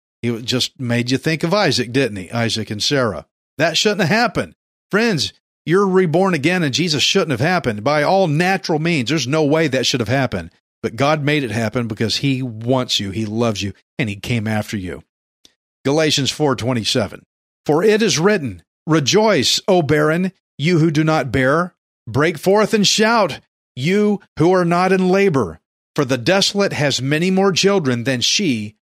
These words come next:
who has a husband.'" So Paul had just quoted a prophecy from Isaiah fifty-four, verse one. The barren woman represented Israel when the nation was under desolation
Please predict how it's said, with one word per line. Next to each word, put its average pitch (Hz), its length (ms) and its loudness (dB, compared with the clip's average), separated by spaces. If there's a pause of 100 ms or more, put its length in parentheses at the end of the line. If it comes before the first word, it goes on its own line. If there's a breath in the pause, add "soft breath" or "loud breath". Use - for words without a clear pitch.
who 135 140 2
has 123 280 -2
a 143 100 0
husband.'" 101 520 -4 (540)
So 147 140 0
Paul 175 300 2
had 170 120 2
just 143 200 -2
quoted 165 360 2
a 127 60 0
prophecy 143 640 0
from 123 220 -4
Isaiah 135 480 0
fifty-four, 123 640 -2
verse 110 340 -4
one. 120 460 -2 (600)
The - 60 -6
barren 180 440 0
woman 208 420 0 (340)
represented 147 600 0
Israel 180 500 2
when 143 140 0
the 113 80 -4
nation 143 420 -2
was 151 160 0
under 175 200 0
desolation 170 880 0